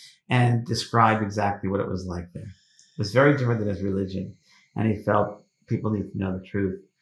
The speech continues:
That was called Life in the World Unseen by Anthony Borgia. And a lot of that, my, my truth, Emilio, how I develop my truth is I, I look at all different aspects and all different,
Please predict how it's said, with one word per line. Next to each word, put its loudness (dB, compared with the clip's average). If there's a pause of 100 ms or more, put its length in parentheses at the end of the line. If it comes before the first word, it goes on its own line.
(160)
That -2
was 0
called 2
Life 2
in 0
the 2
World 2
Unseen -4
by -4
Anthony -6
Borgia. -6 (360)
And 0
a 4
lot 8
of 2
that, 2
my, 4
my 8
truth, 0
Emilio, 2
how 2
I 2 (460)
develop 6
my 6
truth 0 (600)
is 4
I, 8 (100)
I 4
look 0
at 0
all 4
different 0
aspects 2
and 0
all 4
different, -2